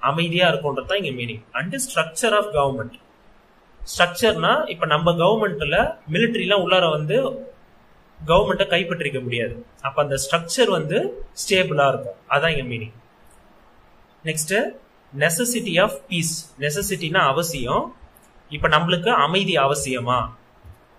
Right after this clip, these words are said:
டிஸ்ஆர்மமெண்ட்னா, இதெல்லாம் டூ மார்க்லயே பார்த்தாச்சு, திரும்பவும் சொல்றேன். டிஸ்ஆர்மமெண்ட்னா, ஆர்ம்னா ஆயுதங்கள், டிஸ்ஆர்ம்னா ஆயுதங்களை தவிர்க்கிறது, தவிர்க்கிறது.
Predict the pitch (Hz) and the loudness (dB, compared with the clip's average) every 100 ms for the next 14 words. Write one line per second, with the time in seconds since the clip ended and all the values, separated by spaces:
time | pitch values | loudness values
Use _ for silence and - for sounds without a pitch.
0 | - 123 226 233 233 170 180 165 151 131 | -18 0 2 4 6 6 6 2 -2 -4
1 | - 156 185 156 170 185 185 170 180 175 | -2 0 0 0 0 0 2 2 0 2
2 | 151 151 226 226 175 175 175 160 131 202 | 2 0 -4 -4 -2 -2 -2 -2 0 0
3 | 196 185 220 - 143 147 151 139 131 123 | 0 0 0 2 4 4 2 -2 -4 -8
4 | 120 156 240 - _ - _ _ _ _ | -4 -2 -2 -8 _ -20 _ _ _ _
5 | _ - - _ _ _ _ - 147 196 | _ -20 -20 _ _ _ _ 4 8 8
6 | 190 170 180 262 311 - - _ - 127 | 6 2 2 2 -2 -10 -12 _ -2 4
7 | 151 165 139 135 214 262 - - 214 233 | 4 4 0 0 0 -2 -8 -2 0 0
8 | - 165 151 156 147 160 294 - - 120 | 0 2 4 2 0 0 0 -4 -2 2
9 | 165 202 180 151 220 - 139 170 160 131 | 4 2 0 0 0 0 0 0 -2 -2
10 | 117 - 147 180 180 127 104 | -2 0 0 0 -2 -4 -4